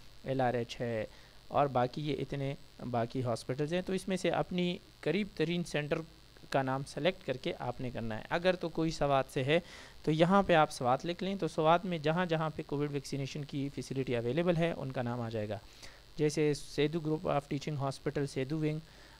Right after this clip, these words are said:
अ, इसके अलावा, अ, मे-, मंगलौर में है, अ, कालाम का जो, अ, हॉस्पिटल है, मदियन और, अ, बरीकोट वगैरह, कबल, इस तरह ये पूरे नाम हर जगह के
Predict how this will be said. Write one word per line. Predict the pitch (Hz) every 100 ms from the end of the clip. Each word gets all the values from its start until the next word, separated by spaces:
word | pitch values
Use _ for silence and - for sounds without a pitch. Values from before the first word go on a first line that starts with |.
| -
अ, | 123 123 151
इसके | - 147
अलावा, | 135 131 131 131
अ, | 127 - 123 123
मे-, | 127 -
मंगलौर | 135 127 127 123 135 151
में | 165 151
है, | 143 143 143
अ, | - 131 120 120 117 -
कालाम | 127 131 139 135 156 -
का | 131
जो, | 131 127 127
अ, | 131 123 120
हॉस्पिटल | 120 - 135 131
है, | 131
मदियन | 123 120 123 131 127 123
और, | 131 120 117
अ, | 117 - - - - - 123 120
बरीकोट | 120 123 120 123 123
वगैरह, | 120 123 120 117
कबल, | 127 117 123 120 - - - -
इस | 170 -
तरह | 175
ये | 175 190
पूरे | 185 220 220 208
नाम | 160 143 165 185 127
हर | 139 180
जगह | 147 143 139
के | 143 170